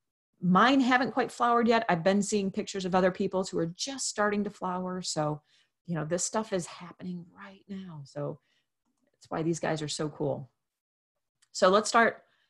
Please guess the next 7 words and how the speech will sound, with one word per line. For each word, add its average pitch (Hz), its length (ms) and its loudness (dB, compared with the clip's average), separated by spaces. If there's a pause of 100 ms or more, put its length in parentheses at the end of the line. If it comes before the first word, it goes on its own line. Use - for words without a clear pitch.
(440)
gotta 220 160 4
start 202 280 4
with 170 120 0
one 170 160 2
of 160 120 -2
my 151 340 4 (340)
favorite, 180 540 2